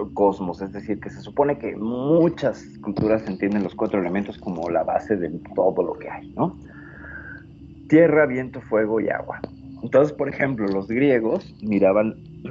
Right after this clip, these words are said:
a las náyades como las entidades que cuidaban los ríos, ¿no?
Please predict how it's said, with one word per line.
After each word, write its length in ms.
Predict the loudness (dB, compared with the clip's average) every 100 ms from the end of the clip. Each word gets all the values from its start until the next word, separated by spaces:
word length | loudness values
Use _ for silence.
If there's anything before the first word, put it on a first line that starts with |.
| -12 -8
a 80 |
las 240 | -6 -4 0
náyades 640 | 2 2 2 0 0 -6 -10 -20 -20 -20 -16
como 280 | -8 -4 0
las 300 | 0 -2 -2
entidades 640 | -2 0 2 4 2 0
que 140 | -6 -10
cuidaban 560 | -4 0 0 -2 -6 -6
los 180 | -6 -6
ríos, 720 | -4 0 2 0 -2 -10 -14
¿no? 260 | -10 -8